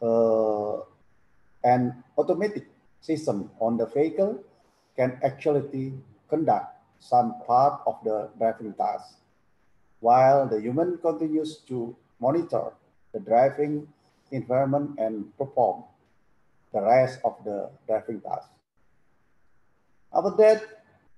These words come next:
as at level three, an automatic system can both actually conduct some part of the driving task and monitor the driving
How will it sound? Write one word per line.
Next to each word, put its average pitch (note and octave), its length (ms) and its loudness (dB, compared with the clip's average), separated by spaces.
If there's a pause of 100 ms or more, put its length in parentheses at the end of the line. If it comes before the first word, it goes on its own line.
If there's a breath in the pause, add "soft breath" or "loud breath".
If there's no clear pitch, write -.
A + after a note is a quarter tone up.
(1700)
as C#3+ 160 0
at D#3+ 380 4
level D3+ 260 0
three, A3+ 400 -8 (1000)
an C3+ 440 2
automatic D3 500 -2 (220)
system D3+ 540 -10 (160)
can E3 400 0 (340)
both C#3 280 0 (200)
actually C#3+ 640 -2 (100)
conduct C3 640 -2
some - 500 -6
part A#2 280 -2 (500)
of - 220 -2
the A2+ 80 -4
driving E3 560 0
task A#3+ 360 -8 (480)
and A#2+ 180 -4
monitor C3+ 640 0 (340)
the G#2+ 80 -10
driving D3 600 0